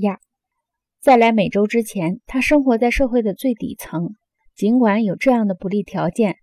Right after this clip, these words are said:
但是他的关于政治哲学和辩证法的著作观点明确，生命力经久不衰，丝毫不输福尔斯泰、罗素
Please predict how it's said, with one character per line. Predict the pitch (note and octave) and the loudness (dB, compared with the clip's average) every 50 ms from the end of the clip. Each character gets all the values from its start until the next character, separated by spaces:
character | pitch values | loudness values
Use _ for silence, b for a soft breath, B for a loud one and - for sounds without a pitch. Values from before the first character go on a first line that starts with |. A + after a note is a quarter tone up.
| _ _ _ _ _ _ _ | _ _ _ _ _ _ _
但 | - D4+ D4 | 2 4 6
是 | C#4+ C4 | 6 4
他 | B3 B3+ C4+ C4 C4 | 2 2 2 2 4
的 | C4 A3+ G#3 | 4 2 2
关 | G#3+ A#3+ B3+ B3+ | 2 2 2 2
于 | A#3 A3 | 2 0
政 | A3 A3 - C#4+ C4 A#3+ | 0 2 2 4 4 4
治 | G#3+ G#3 | 0 -2
哲 | F3 - F3 G3 A3+ | -4 0 0 0 0
学 | A#3 - G3 F3 E3 | 0 0 -2 -2 -2
和 | F3 - - G3 | -2 -2 -4 -4
辩 | - B3+ B3+ A#3+ | 0 2 2 2
证 | A#3 A#3 G#3+ G#3 | 2 0 -2 -4
法 | - G3+ - | -6 -10 -12
的 | F3+ F#3 F3 | -10 -12 -12
著 | - A#3 A3 G#3 | -6 -6 -6 -6
作 | G3+ - G#3 F#3 - | -2 0 0 0 0
观 | - - A#3 A#3 A3+ | -2 0 0 0 0
点 | G#3 F#3 - | 0 -2 -4
明 | D#3+ E3 D#3+ E3 F3+ | -4 -6 -6 -6 -6
确， | G#3 - B3+ B3+ G#3 - - _ _ _ _ _ _ _ _ | -6 -2 0 0 0 0 -4 _ _ _ _ _ _ _ _
生 | - - C#4+ C4+ | -2 2 2 4
命 | C4 C4 B3+ A#3+ A3 | 6 6 4 4 2
力 | A3 G#3+ G3+ G3 | 2 0 0 -2
经 | F3+ - B3 B3+ B3+ | -2 -2 0 0 2
久 | A3+ F#3 D#3 | 2 0 -4
不 | D#3 - G3 G3+ | -4 -4 -6 -4
衰， | - - G#3+ G#3 G3+ G3 b b b b b b b | -2 -2 0 0 0 -4 b b b b b b b
丝 | - - D#4+ D#4+ | -10 0 0 0
毫 | C4 A3 G#3 F#3+ | 0 2 0 0
不 | G3 - - G#3+ G#3 | 0 0 -2 -2 -2
输 | - - A#3 A3 A3 | -2 -2 0 0 0
福 | G#3+ - G#3+ | -2 0 0
尔 | G#3+ G3+ E3+ | 0 2 0
斯 | E3+ - - - G#3 | -2 -4 -8 -10 -6
泰、 | G#3+ A3 A3+ G3+ F#3 - - - _ _ _ | -4 0 0 0 0 -2 -8 -20 _ _ _
罗 | _ F3+ F3+ F#3 F#3+ G#3 | _ 0 4 4 4 2
素 | - - C#4+ B3+ G3 - | 0 -2 -2 -2 -2 -2